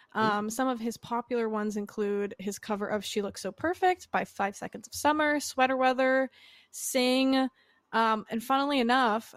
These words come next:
Speaker 2: a lot of his Vines, he sh-, sang Ed Sheeran music.
Speaker 1: Oh, wow. <laughs> That's okay.
Speaker 2: Yeah, yeah. <laughs> He
Speaker 1: That, that,
Speaker 2: sang a
Speaker 1: that's the
Speaker 2: lot of
Speaker 1: perfect
Speaker 2: Ed Sheeran.
Speaker 1: transition.
Speaker 2: <laughs> Exactly. He sang a lot of Ed Sheeran, and he also plays guitar.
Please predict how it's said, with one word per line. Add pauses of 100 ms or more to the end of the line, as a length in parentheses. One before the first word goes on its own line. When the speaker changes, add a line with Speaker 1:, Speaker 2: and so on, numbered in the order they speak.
Speaker 2:
a
lot
of
his
Vines,
he
sh-,
sang
Ed
Sheeran
music. (280)
Speaker 1:
Oh,
wow.
<laughs>
That's
okay.
Speaker 2:
Yeah, (100)
yeah. (240)
<laughs> (360)
He
Speaker 1:
That,
that,
Speaker 2:
sang
a
Speaker 1:
that's
the
Speaker 2:
lot
of
Speaker 1:
perfect
Speaker 2:
Ed
Sheeran.
Speaker 1:
transition.
Speaker 2:
<laughs>
Exactly. (320)
He
sang
a
lot
of
Ed
Sheeran,
and
he
also
plays
guitar.